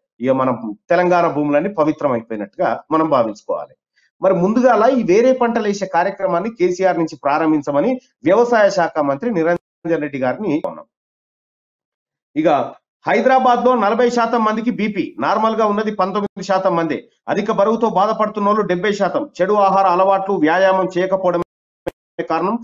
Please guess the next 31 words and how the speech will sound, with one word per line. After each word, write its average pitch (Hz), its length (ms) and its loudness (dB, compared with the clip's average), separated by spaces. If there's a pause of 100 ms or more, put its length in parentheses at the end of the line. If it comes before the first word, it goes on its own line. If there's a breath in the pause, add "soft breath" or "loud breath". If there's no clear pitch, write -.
(100)
పై 226 80 2
చేసిన 208 340 -2
స్టడీలో 190 380 0
వెల్లడి, 175 380 2 (200)
అలవాట్లు 180 440 0
మార్చుకోవాలంటున్న 170 840 0
డాక్టర్లు 151 480 -2
అంటూ 143 300 -4 (240)
హైదరాబాద్ 196 560 2
లో 214 100 -2
నలభై 180 340 0
శాతం 165 360 -2
మందికి 165 240 -4
బీపీ 175 360 -6
పెరిగిపోతా 143 520 -2
ఉందట. 87 300 -6 (800)
షుగర్, 185 380 0
బీపీ 202 260 -2
వ్యాధులకు 190 500 2
హైదరాబాద్ 185 460 2
కేంద్రంగా 185 420 0
మారుతుంది. 180 420 0
నగరంలో 185 360 0
పంతొమ్మిది 180 420 -4
శాతం 175 260 -2
మంది 165 160 -2
మాత్రమే 170 380 0
బీపీ 180 280 -6
లేకుండా 170 380 0
ఆరోగ్యంగా 170 520 2
ఉన్నారని 156 500 2